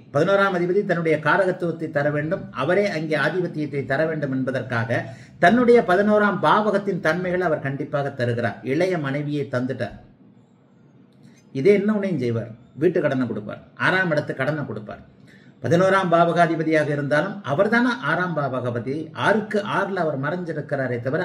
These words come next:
ஆறாம் இடத்து பலன்களை சிறிதளவேனும் அவர் கொடுக்க வேண்டும் என்பதன் அடிப்படையில கடந்த ஜாதகத்துல, ஆமாங்க, நான் வீட்டு ஹவுசிங் loan போடுறதுக்கு இருக்கிறேன், அதான் point. வீடு கொடுப்பார், கடனுக்கு வீடு கொடுப்பார்,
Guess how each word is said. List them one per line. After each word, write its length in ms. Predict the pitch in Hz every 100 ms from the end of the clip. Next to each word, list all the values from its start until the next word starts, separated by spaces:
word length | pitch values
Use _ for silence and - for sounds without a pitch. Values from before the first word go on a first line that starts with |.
| -
ஆறாம் 380 | 139 202 220 196
இடத்து 220 | 180 165
பலன்களை 460 | 156 160 156 170 202 - - - -
சிறிதளவேனும் 680 | 247 262 202 185 180 208 -
அவர் 160 | 147 147
கொடுக்க 320 | 180 214 202
வேண்டும் 300 | 175 160 143
என்பதன் 320 | 135 135 123 123
அடிப்படையில 460 | 147 139 127 131 170 - - -
கடந்த 300 | - 175 190 156
ஜாதகத்துல, 520 | 147 165 151 143 139 139
ஆமாங்க, 320 | 180 165 160
நான் 160 | 147 147
வீட்டு 160 | 170 143 139
ஹவுசிங் 280 | 175 170
loan 160 | 151 127
போடுறதுக்கு 320 | 135 131 123 123
இருக்கிறேன், 280 | 120 120 104 104 -
அதான் 240 | 123 143 131
point. 260 | 127 120 117 104 - - _ - - - _ - - - - - _ _ _ _ _ - _ _ - - - _ - - - - - -
வீடு 240 | 160 233 180
கொடுப்பார், 360 | 151 117 92 - _ _ _ _ _ -
கடனுக்கு 420 | 175 233 233 208
வீடு 200 | 165 135
கொடுப்பார், 300 | 113 110 90